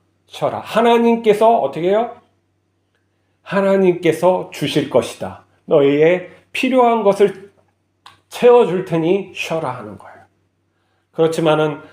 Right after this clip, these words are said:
사람은 하나님을, 보이지 않는 하나님, 그렇게 선한 하나님이 있다는 것을 믿지 못하죠. 왜 그러냐면 지금까지 신은 우리를 갖다가 부려먹기 위해서 창조했고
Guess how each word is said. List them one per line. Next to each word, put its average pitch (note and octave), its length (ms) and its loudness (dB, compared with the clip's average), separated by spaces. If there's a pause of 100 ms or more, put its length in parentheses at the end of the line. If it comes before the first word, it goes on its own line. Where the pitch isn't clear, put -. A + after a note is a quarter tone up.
(140)
사람은 G3+ 880 0 (400)
하나님을, G3+ 800 0
보이지 E3 400 2
않는 D#3+ 300 0
하나님, C3 540 -4 (340)
그렇게 F3 440 0
선한 G3 400 0
하나님이 E3+ 500 -4
있다는 C3 400 -2
것을 F3+ 480 -4 (220)
믿지 G#2 320 -16
못하죠. F#2 540 -14 (340)
왜 C3 160 -4
그러냐면 C3+ 560 -6 (280)
지금까지 D3 600 -2
신은 F#3+ 460 -4
우리를 C#3 340 -4
갖다가 A#2+ 360 -4
부려먹기 B2+ 640 -4
위해서 G2+ 300 -4
창조했고 A2+ 840 -4